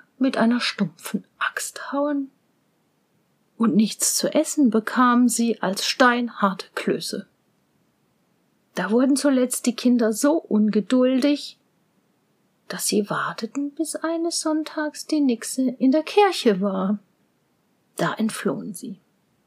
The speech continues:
Und als die Kirche vorbei war, sah die Nixe, dass die Vögel ausgeflogen waren, und setzte ihnen mit großen Sprüngen nach.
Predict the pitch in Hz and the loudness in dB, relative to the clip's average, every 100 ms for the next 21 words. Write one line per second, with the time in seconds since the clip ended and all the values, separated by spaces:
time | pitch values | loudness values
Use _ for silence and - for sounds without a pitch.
0 | _ _ _ _ _ _ _ _ _ _ | _ _ _ _ _ _ _ _ _ _
1 | 294 262 302 - 285 - 285 254 254 214 | 4 6 4 2 2 4 2 2 -2 -2
2 | 208 277 285 254 277 269 269 - _ _ | 2 6 6 4 2 2 -2 -8 _ _
3 | - 240 226 233 220 214 - 233 220 202 | 2 4 6 4 4 0 2 0 2 -2
4 | - 208 208 185 214 240 247 - 254 - | 0 0 2 4 4 4 2 2 0 4
5 | 233 226 233 220 220 220 208 - _ _ | 4 4 2 2 2 0 -2 -6 _ _
6 | _ _ _ _ _ _ _ - 311 330 | _ _ _ _ _ _ _ -14 -4 -2
7 | 311 - - 269 285 285 285 269 254 - | -2 -4 -4 0 2 2 2 2 0 2
8 | 214 220 247 285 - 285 294 - - 190 | 4 4 4 2 -2 -4 -4 -6 -12 -8
9 | 196 196 214 254 285 233 165 - - | -6 -4 -2 -2 -4 -6 -10 -18 -20